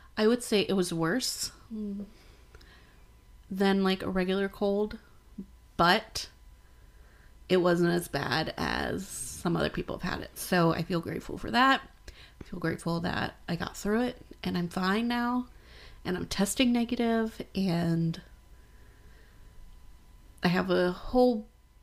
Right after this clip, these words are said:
big box of popsicles in my freezer now because that's what I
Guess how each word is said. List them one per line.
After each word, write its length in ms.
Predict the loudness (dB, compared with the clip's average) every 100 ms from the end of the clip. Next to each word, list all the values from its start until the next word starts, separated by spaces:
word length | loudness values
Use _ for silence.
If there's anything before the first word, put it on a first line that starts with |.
| 4
big 300 | 6 6 2 -16 -20 -20 -8
box 360 | -2 -2 -2 -6
of 140 | -6
popsicles 720 | -6 -6 -6 -8 -8 -6 -6 -4
in 140 | -4
my 100 | -4
freezer 500 | -6 -6 -4 -4 -6 -8 -10
now 120 | -8
because 320 | -8 -8 -8
that's 340 | -6 -6 -6
what 120 | -4 -2
I 260 | -2 -4